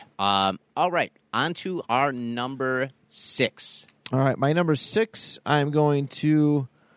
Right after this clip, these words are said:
Speaker 2: uh, I'm gonna put this one, this one, I, this course,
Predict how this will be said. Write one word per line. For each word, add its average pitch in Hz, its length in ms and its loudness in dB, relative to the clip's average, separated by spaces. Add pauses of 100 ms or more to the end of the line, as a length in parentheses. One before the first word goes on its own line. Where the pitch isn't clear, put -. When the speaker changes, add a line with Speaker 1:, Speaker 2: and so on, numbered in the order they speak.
(340)
Speaker 2:
uh, 123 400 2
I'm 190 140 2
gonna 240 160 2
put - 320 -2
this 156 260 -2
one, 151 360 2
this 247 240 2
one, 311 160 2
I, 143 240 2 (380)
this 165 260 0
course, 123 800 0